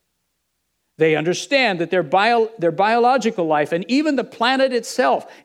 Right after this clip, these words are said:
in its present condition will pass away.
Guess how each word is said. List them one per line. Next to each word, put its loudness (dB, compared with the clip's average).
in 0
its -6
present -2
condition -10
will 0
pass -2
away. -2